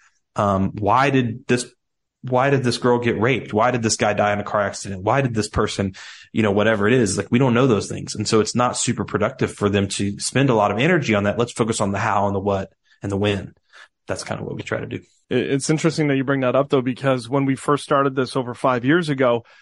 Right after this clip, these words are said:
Speaker 2: it started with the why. And over the years, talking to a number of people, it has moved to how can we move from the, the why me's to the, to the how's, the what's, and the when's. So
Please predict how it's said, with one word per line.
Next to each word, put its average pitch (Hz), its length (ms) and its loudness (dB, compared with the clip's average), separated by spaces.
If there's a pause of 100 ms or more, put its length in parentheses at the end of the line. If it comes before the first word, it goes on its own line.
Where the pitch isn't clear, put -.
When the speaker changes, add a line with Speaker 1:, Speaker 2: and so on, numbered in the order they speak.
(180)
Speaker 2:
it 147 220 0
started 160 400 0
with 135 160 -2
the 135 100 0
why. 117 480 -2
And 143 160 4
over 143 220 4
the 139 100 -2
years, 143 460 0
talking 147 460 -2
to 139 280 0
a 139 200 2
number 135 420 0
of - 160 -4
people, 139 480 -2 (240)
it 147 100 2
has 139 200 2
moved 151 320 4
to 143 100 2
how 135 300 0
can 143 180 -2
we 135 140 2
move 143 320 2
from 127 320 -2
the, 123 340 0
the 131 100 -2
why 123 300 -2
me's 131 380 -4
to 127 280 0
the, 117 360 -2
to 135 100 -8
the 131 120 2
how's, 123 320 -2
the 131 100 -2
what's, 123 320 -6
and 123 100 -6
the 117 60 -2
when's. 113 400 -4
So 120 240 0